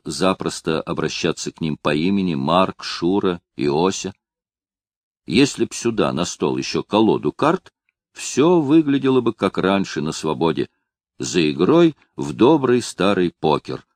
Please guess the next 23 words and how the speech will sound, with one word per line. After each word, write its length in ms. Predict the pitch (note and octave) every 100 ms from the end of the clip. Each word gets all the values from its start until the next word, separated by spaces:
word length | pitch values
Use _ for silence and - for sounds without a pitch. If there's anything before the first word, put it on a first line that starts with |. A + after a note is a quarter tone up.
| _ _ _ _ _ _ _ _ -
Однако 540 | E2 - F#2+ G2 G2
напротив 640 | F#2 F#2 G2 G2 - F#2 - -
Марка, 640 | F#2+ G2+ G2+ G2 - F2+
Шуры 640 | - - G#2+ F#2 F2 D#2 -
и 280 | E2 C#2+ -
Иоси — 640 | F#2 E2+ D#2 D2+ - E3 - _ _ _ _ _ _
Пикель 400 | E2 E2 - A#2
сидел 380 | - B2+ C3+ C3
теперь 280 | C3+ B2+ A#2
в 100 | -
качестве 720 | - - - - D2+ F2 E2 _
заключенного. 880 | - C#2+ - E2+ - C3 E2 B1 B1 - _ _ _ _ _ _ _ _ _ _
Они 260 | - D3+ D#3
откровенно 640 | C3+ - G#2 G#2+ A#2+ A2
сказали 460 | - F2 D#2+ F#2+ G2
ему, 240 | G2 G2 _ _ -
что 240 | - A2
не 140 | A#2+
смогли 580 | C#3 - A#2+ E2+ E2+ F2
спасти 480 | F2+ - F#2 - G2
его 220 | G2 G2+
от 140 | G#2 G#2+
ареста. 460 | A2 A2 - A2+